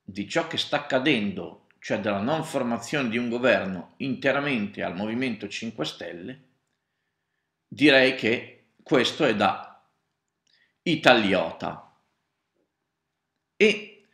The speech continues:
l'informazione mediatica si sta comportando, siccome è fatta da italioti, ovviamente viene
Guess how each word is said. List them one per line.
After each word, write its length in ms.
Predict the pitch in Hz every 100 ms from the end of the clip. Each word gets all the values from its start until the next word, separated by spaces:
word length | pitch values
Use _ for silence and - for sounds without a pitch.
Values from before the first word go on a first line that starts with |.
| _ _ _ -
l'informazione 800 | 127 117 - 120 117 - 160 113
mediatica 1040 | 107 160 147 92 - 123 160 196 - - _ _ _ _ _ _ _
si 200 | - -
sta 420 | 98 - 123 - -
comportando, 840 | 117 104 107 120 - 185 113 101
siccome 400 | 104 - 170 175
è 20 |
fatta 340 | 120 151 156 123
da 140 | 110
italioti, 1000 | 110 107 151 139 110 92 - 151 196 - _ _ _ _ _ _
ovviamente 1040 | 110 117 143 107 92 104 139 151 - - -
viene 720 | 110 143 135 117 - - _